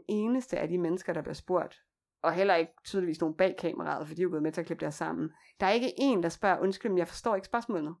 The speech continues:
Fordi når du siger, "Kunne du falde for en med et handicap?" Hvad er det? Altså, handicap kan være en milliard ting. Det, det kan være, øh,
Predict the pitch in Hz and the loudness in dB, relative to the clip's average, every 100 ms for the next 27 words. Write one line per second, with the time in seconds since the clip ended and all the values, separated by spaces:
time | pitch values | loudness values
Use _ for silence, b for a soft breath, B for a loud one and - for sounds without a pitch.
0 | _ _ _ 208 214 202 196 247 247 240 | _ _ _ -2 0 0 0 2 2 2
1 | 202 190 214 220 247 214 208 185 190 196 | -6 -2 2 2 4 0 0 0 0 -2
2 | 240 185 - - _ _ _ - 151 208 | 0 -2 -2 -10 _ _ _ -10 -4 -2
3 | 175 269 - _ _ _ _ _ - 170 | -2 -4 -6 _ _ _ _ _ -8 -6
4 | 190 214 233 190 196 180 175 160 247 285 | -2 0 0 0 2 2 4 4 2 2
5 | - 175 - - _ _ _ 185 180 180 | 0 -2 -2 -8 _ _ _ -6 -6 -4
6 | 202 196 185 180 165 160 156 156 151 151 | -2 0 2 4 6 4 0 -4 -4 -6